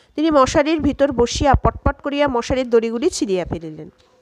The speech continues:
তাহার পরে শশব্যস্ত হইয়া উঠিয়া পড়িলেন। ইহার একটু পরেই গুরুভার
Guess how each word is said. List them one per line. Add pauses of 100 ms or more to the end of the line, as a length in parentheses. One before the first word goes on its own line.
(360)
তাহার
পরে
শশব্যস্ত
হইয়া
উঠিয়া
পড়িলেন। (560)
ইহার
একটু
পরেই
গুরুভার